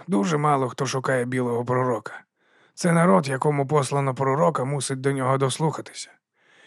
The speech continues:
Іншим не слід втручатися, аби не повернути неналежно весь час назавжди". Слова, сказані нею про час,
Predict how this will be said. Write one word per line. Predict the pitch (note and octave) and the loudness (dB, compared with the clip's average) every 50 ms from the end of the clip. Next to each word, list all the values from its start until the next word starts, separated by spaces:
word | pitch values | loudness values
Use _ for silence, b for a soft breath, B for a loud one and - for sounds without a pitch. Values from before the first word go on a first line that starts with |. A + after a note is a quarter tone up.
| b b b | b b b
Іншим | G3+ G#3+ G#3+ - D#3+ E3 E3 | 2 2 2 2 2 2 2
не | E3 D#3 | 2 0
слід | C#3 - F#3 F3+ - | 2 2 2 2 2
втручатися, | - - C3+ C3+ C3 - D#3 D3+ B2+ C3+ A#2+ - A#2 | 0 -4 -4 -2 0 2 2 2 2 -2 -4 -6 -6
аби | A2+ A#2 B2+ C3 | -6 -4 -2 -2
не | C3 B2+ | -2 -2
повернути | A#2+ B2 B2 C3 B2+ C3 C#3 C#3 C3 C3 C3 | -2 -2 -2 -2 -2 -2 -2 -2 -4 -4 -2
неналежно | B2+ C3 C3 C3 B2+ B2+ B2+ A#2 A2 A#2 A#2+ | -2 -2 -2 0 0 0 0 -2 -2 -6 -6
весь | A#2 B2 A#2+ G#2+ - | -4 -4 -4 -4 -4
час | - C3 A#2+ G#2+ - - | -4 -4 -4 -4 -6 -8
назавжди". | A#2+ A2+ A2 A#2 A#2 G#2 - - - - - _ _ _ _ _ _ _ _ _ _ _ _ _ _ _ _ _ _ | -8 -8 -6 -8 -8 -8 -10 -16 -20 -20 -20 _ _ _ _ _ _ _ _ _ _ _ _ _ _ _ _ _ _
Слова, | - - C#3+ C#3+ C3+ B2 A2+ A2+ | -2 4 6 6 8 8 6 4
сказані | G#2 - - B2+ A#2+ A2 A#2 A2+ A2+ A2+ | 2 2 0 0 0 0 -2 -2 -2 -4
нею | A#2 A#2 A2+ A2 G#2+ G2+ | -2 -2 -2 -2 -2 -4
про | - A2 A2 | -6 -8 -8
час, | - - C#3 C3 A#2+ - - | -6 -2 -2 -2 -2 -4 -8